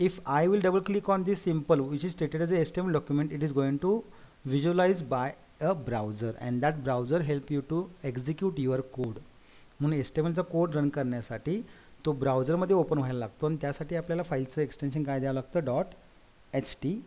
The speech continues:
एम एल. Okay, now here you got that. See, I am going to increase th-, the, I am going to zoom the screen right now. You got "Hi, welcome to H T M L on the web page,"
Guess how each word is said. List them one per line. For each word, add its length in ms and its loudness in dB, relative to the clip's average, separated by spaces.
एम 160 -8
एल. 100 -16
Okay, 220 -2
now 100 0
here 160 4
you 180 2
got 240 4
that. 220 -6
See, 120 -4
I 60 -2
am 100 0
going 220 -2
to 80 2
increase 340 -2
th-, 400 -4
the, 100 -2
I 100 -6
am 80 -2
going 140 0
to 160 0
zoom 240 0
the 80 0
screen 320 0
right 220 -2
now. 140 -2
You 200 4
got 320 6
"Hi, 180 4
welcome 460 2
to 80 4
H 160 -4
T 80 0
M 200 2
L 60 -8
on 200 2
the 80 4
web 220 -4
page," 260 -4